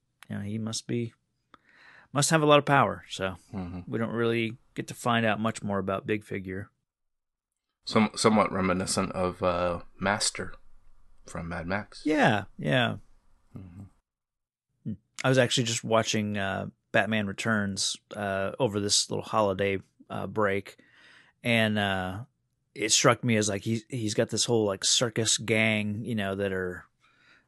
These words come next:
Speaker 1: uh, following every word that he
Speaker 2: Mm.
Speaker 1: says, you know,
Speaker 2: Mm-hmm.
Speaker 1: up to, up to a certain point towards the end, you know, but it's like, why is everyone following this guy?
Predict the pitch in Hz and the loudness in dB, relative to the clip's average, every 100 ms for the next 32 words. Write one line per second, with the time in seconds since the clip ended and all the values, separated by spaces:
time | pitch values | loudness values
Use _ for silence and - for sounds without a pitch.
0 | _ - - - - - - 104 110 107 | _ -18 -18 -18 -16 -16 -2 4 6 6
1 | 107 104 101 101 110 107 104 127 123 110 | 4 2 2 2 2 4 4 4 4 6
2 | 110 101 98 - 104 95 104 - - 104 | 6 4 0 -2 -2 0 -2 -2 -4 -2
3 | - - 139 139 107 - 107 78 - 117 | -4 -2 -2 2 2 2 -2 -6 -2 0
4 | 95 - _ _ - 104 90 90 104 98 | 0 -6 _ _ -8 -6 -4 -4 -2 -2
5 | 87 87 92 87 87 90 90 90 90 - | -2 -8 -8 -8 -8 -8 -6 -8 -8 -12
6 | - 165 - 90 135 151 151 143 135 104 | -18 -18 -14 -8 -6 -6 -6 -6 -4 -6
7 | 117 117 92 90 - 87 87 | -4 -4 -4 -8 -10 -8 -10